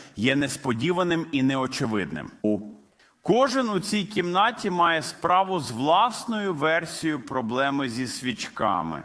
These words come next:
І для свічкових проблем будь-якого типу, в будь-якій сфері, ці «якщо тоді винагороди», речі, навколо яких ми побудували так багато наших бізнесів,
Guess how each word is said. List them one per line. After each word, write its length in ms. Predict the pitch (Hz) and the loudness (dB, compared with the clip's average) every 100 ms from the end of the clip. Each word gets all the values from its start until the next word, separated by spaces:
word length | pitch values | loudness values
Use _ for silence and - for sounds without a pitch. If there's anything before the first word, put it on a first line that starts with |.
| - _ - | -14 _ -2
І 120 | 127 | -2
для 280 | 120 139 147 | 2 2 0
свічкових 960 | 147 143 156 - - 202 226 220 - - | -2 -4 -4 -6 -2 0 2 -2 -4 -2
проблем 680 | 156 139 143 180 196 180 | -2 0 0 0 0 -2
будь-якого 840 | 110 143 208 170 180 - 170 135 143 | -2 0 0 2 -2 0 -2 -2 -4
типу, 580 | - 131 104 - 85 - _ _ 101 | -2 -2 -2 -6 -12 -12 _ _ -14
в 140 | 95 | -8
будь-якій 640 | 110 185 165 165 131 151 | 0 0 2 0 0 -2
сфері, 640 | 135 - - 123 104 90 80 | -2 -6 -2 0 0 -2 -6
ці 220 | - 131 | -4 -2
«якщо 580 | 113 107 120 - 180 180 | 0 0 -2 -4 -2 -2
тоді 380 | 170 127 143 | -2 -2 0
винагороди», 880 | 143 135 123 110 110 110 98 85 57 - - _ _ _ _ _ _ _ _ _ | 0 0 -2 -2 -2 -2 -2 -4 -8 -14 -20 _ _ _ _ _ _ _ _ _
речі, 460 | 131 143 147 151 117 | 0 2 0 -2 0
навколо 500 | 110 110 147 135 127 | 0 0 -2 0 0
яких 400 | 120 123 131 - | -2 -2 -2 0
ми 120 | 113 | -2
побудували 640 | 120 110 110 117 123 110 | -2 -2 -2 2 2 0
так 320 | 107 131 113 110 | 0 0 2 0
багато 380 | 113 120 117 | 2 2 2
наших 400 | 110 104 - 98 | -2 -2 -2 -6
бізнесів, 560 | 95 135 139 139 147 | -4 -2 -2 -4 -4